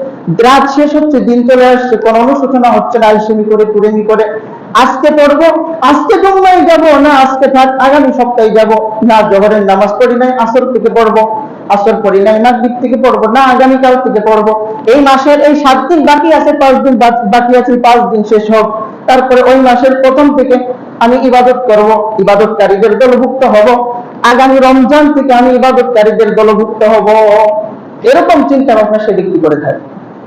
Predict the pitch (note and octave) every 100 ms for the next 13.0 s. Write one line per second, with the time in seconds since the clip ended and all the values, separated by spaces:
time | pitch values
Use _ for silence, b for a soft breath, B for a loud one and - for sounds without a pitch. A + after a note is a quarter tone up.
0 | - - - - - - A#3 B3 A#3 A#3
1 | A#3+ A3+ A#3 A3+ D4+ C4 - D#4+ G4+ A4
2 | F#4+ G#3+ B3 F4 F4+ C4+ A#3 - G#3+ D4
3 | - - - - C5+ - - G#4+ A#3 F4
4 | E4 D#4+ D#4 - F4 F4 E4 D#4 D4+ D4
5 | C#4 C4 A#3 C4+ C#4 C#4+ C#4+ C#4 D4+ D#4
6 | C4+ B3+ B3 E4 F#4 - - F4 E4+ C#4
7 | A3+ B3+ C4 B3+ C4 B3 A#3+ A#3 B3 A#3
8 | A3 - - - - - F4+ F#4 F#4+ F#4
9 | E4+ E4 D#4 B3+ F#3 - - F3 C4+ D#4
10 | F#4+ F#4 D4 B3 A#3+ A#3+ A#3 G#3+ A3 G#3+
11 | C4+ C#4 C4 B3 A#3+ A3 G#3+ A3 E4 C#4
12 | A#3+ A3 - A#3 A3+ A3+ A#3 A3 G#3+ A3